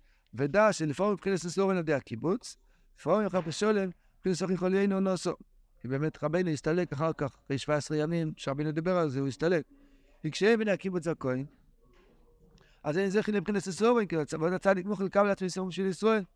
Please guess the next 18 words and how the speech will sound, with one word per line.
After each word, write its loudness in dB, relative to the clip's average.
ואם -2
ציונים 4
מאחורי 0
לעש, 2
רק -2
קוראים 2
לו, 0
אבל 0
לא 2
הצדיק 2
חדש -4
שונה, -2
כי -6
מקבל 2
ייסורים -2
של -4
ישראל, 0
גוואלד, 0